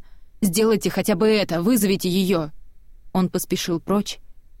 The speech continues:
схватил два инкубатора и потащил их в палату,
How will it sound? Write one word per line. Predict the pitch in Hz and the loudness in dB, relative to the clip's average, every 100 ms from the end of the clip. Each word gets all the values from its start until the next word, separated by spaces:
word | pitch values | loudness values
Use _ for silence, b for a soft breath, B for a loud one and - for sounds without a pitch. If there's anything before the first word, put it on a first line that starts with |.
| - - | -20 -12
схватил | - 196 180 220 | -4 -2 0 2
два | 196 185 190 | 2 2 2
инкубатора | 185 175 170 190 196 190 | 2 0 0 0 0 0
и | - | -2
потащил | - - 185 - 214 | -4 -2 -2 0 0
их | 208 | -2
в | - | -4
палату, | - 196 175 - 156 | -2 0 0 -2 -8